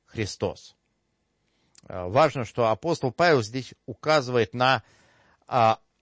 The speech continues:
эти события Боговоплощения. Он,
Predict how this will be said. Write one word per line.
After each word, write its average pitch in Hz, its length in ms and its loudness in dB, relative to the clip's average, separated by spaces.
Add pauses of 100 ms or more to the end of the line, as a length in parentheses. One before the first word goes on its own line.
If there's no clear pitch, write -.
эти 143 480 0 (140)
события 160 800 0
Боговоплощения. 139 1200 0 (1300)
Он, 170 420 4